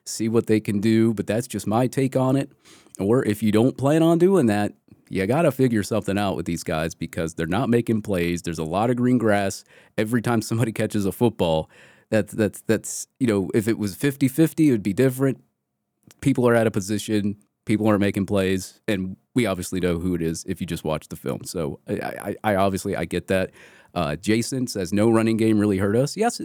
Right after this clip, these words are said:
yeah, you're right a little bit. I, I remember earlier in the podcast saying if we had a little bit more rushing yards, maybe one fifty, two hundred, and which I thought we would be able to run the football on this Tennessee team. As I said, they weren't giving up a lot, but I thought,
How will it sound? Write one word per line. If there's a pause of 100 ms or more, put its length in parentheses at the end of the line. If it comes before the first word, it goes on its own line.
yeah,
you're
right
a
little
bit.
I,
I
remember (500)
earlier
in
the
podcast
saying
if
we
had
a
little
bit
more
rushing
yards,
maybe
one
fifty,
two
hundred, (880)
and
which
I
thought
we
would
be
able
to
run
the
football
on
this
Tennessee
team.
As
I
said,
they
weren't
giving
up
a
lot,
but
I
thought,